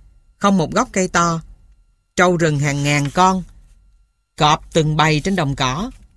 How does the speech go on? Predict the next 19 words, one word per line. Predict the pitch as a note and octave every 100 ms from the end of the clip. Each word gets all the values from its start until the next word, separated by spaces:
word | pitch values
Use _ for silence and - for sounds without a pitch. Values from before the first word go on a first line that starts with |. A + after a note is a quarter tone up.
| _ _ _ _
Dọc | D3 -
bờ | F3 D3
sông | C3+ E3+ F3 E3+ - - _
là | D#3+
rừng | D#3 D#3+ D3+
tre | G3 G3+
gai, | G3 G3 G3 F#3 - - -
măng | F3 F3
tre | F3+ E3
có | E3
vị | G3 C3
đắng. | B2+ C#3 A3 - _ _ _ _ _ _ _ _ _ _
Theo | G3 F3
những | E3 D3
sử | D#3+ D3+
sách | D#3 A#3+
của | -
người | G3 D#3+
Việt | C3 C#3